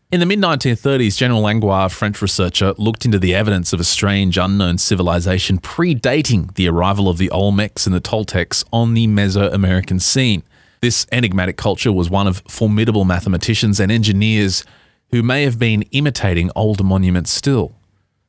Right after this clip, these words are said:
The memory of their existence and the magnitude of their undertakings may have led successive cultures to regard them as giants who were swept away by floods,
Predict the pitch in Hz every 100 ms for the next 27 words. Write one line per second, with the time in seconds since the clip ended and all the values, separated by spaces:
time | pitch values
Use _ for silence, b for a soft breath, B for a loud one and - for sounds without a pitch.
0 | _ 104 117 135 117 104 95 98 92 -
1 | 101 - 123 127 101 92 92 110 135 120
2 | - 98 85 82 78 90 87 - 87 -
3 | 107 98 98 117 123 123 110 - - -
4 | 110 160 - 127 - 113 - 98 90 101
5 | 107 120 113 104 92 117 131 - 104 107
6 | 120 98 - 101 - 107 - 92 90 104
7 | 98 101 - 90 95 95 -